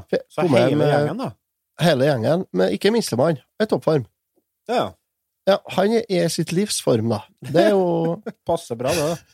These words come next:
Speaker 1: Hele, ikke sant? Nei, så vi ble enige om, vi må for å teste oss. Så vi tok kontakt med legevakta,
Speaker 2: Mhm.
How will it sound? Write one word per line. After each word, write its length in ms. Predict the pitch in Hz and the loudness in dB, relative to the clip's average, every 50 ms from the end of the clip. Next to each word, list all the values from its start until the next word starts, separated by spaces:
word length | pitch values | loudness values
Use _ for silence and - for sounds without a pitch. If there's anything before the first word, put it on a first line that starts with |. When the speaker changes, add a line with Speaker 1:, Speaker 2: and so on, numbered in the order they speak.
| _ _ _ _ _ _ _ - | _ _ _ _ _ _ _ -2
Speaker 1:
Hele, 300 | - 185 165 123 123 135 139 - _ _ _ | 0 0 2 2 0 0 -2 -4 _ _ _
ikke 100 | - - | -2 0
sant? 400 | 160 214 - - - 185 - _ _ _ _ - 208 - _ _ - - - | 0 0 -2 -4 -8 -8 -8 _ _ _ _ -10 -10 -10 _ _ -12 -4 0
Nei, 140 | - 143 147 135 | 0 2 0 0
så 80 | 135 135 | 0 0
vi 60 | 151 156 | 0 2
ble 160 | 160 160 151 | 2 2 2
enige 80 | 127 | 0
om, 80 | 120 131 | 0 0
vi 120 | - 135 147 | 0 0 2
må 80 | 151 147 | 2 0
for 160 | 143 - 139 | 0 0 -2
å 60 | 117 - | 0 0
teste 240 | - 107 - - 113 | -4 -4 -4 -4 -4
oss. 140 | 107 - - - _ | -4 -6 -8 -12 _
Så 180 | - - - 131 139 147 151 156 156 156 156 143 | -8 -2 0 2 2 2 2 0 0 -2 -2 -2
vi 100 | 143 147 147 147 151 151 151 - _ - | -2 -2 -2 0 0 -2 -2 -4 _ -10
tok 160 | - 143 135 _ | -8 -8 -8 _
kontakt 460 | - 160 135 - 107 104 104 - - - | -4 -4 -4 -2 -4 -4 -6 -6 -6 -4
med 640 | 131 123 123 123 123 123 123 120 120 117 117 120 131 | -2 0 0 0 0 0 -2 -2 -2 -2 -4 -2 0
legevakta, 480 | 139 123 104 101 107 - - 156 214 254 _ _ _ _ _ _ _ _ _ _ _ _ _ _ _ _ _ _ _ _ _ _ _ _ _ _ _ _ _ _ - | 0 0 0 -2 -6 -4 -2 -2 -2 -2 _ _ _ _ _ _ _ _ _ _ _ _ _ _ _ _ _ _ _ _ _ _ _ _ _ _ _ _ _ _ -14
Speaker 2:
Mhm. 300 | 117 98 131 156 208 | -12 -8 -8 -8 -8